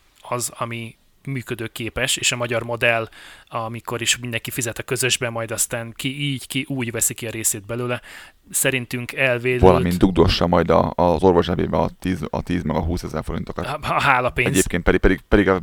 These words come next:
Speaker 2: pedig ingyen van az ellátás, ugye, idézőjelben.
Speaker 1: Hiszen befizetted a T B-t rendesen.
Speaker 2: Csak nem látnak el úgy.
Speaker 1: Tehát a, a, tehát a magyar modell az egyrészt elavult, és más, a másik oldalra pedig teljesen működésképtelen.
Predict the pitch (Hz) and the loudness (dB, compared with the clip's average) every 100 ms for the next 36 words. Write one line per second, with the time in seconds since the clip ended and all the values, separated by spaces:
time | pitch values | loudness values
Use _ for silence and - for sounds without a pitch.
0 | - 95 92 101 87 85 87 82 - - | -2 -4 0 0 0 0 -2 -2 -4 -6
1 | - - _ _ - 92 - 185 - 151 | -10 -14 _ _ -12 -10 -6 -4 -2 0
2 | 143 139 127 123 113 - 120 - 113 110 | 0 0 -2 -4 -6 -6 -8 -6 -6 -4
3 | 117 117 107 110 120 131 - _ _ _ | -6 -8 -4 -2 -2 -4 -12 _ _ _
4 | _ _ - - 92 87 - 98 92 - | _ _ -12 -6 -4 -4 -4 -4 -4 -4
5 | - - - - - - 139 143 165 - | -14 -20 -20 -20 -18 -8 -2 -2 -4 -8
6 | - 151 160 151 147 143 139 135 131 - | -6 -4 -2 -2 -2 0 0 0 0 -4
7 | 143 127 120 147 139 120 127 123 123 117 | -6 -4 -4 -2 -2 -2 -4 -4 -4 -2
8 | - 127 120 - - _ - _ 139 139 | -2 -2 -2 -4 -6 _ -20 _ -20 -12
9 | 131 123 131 131 127 123 120 117 120 - | -6 -4 -2 -2 -2 -4 -6 -6 -8 -6
10 | 117 107 - 107 107 104 107 - 107 - | -6 0 -2 -2 -14 -12 -4 -4 -4 -12
11 | 107 107 | -12 -12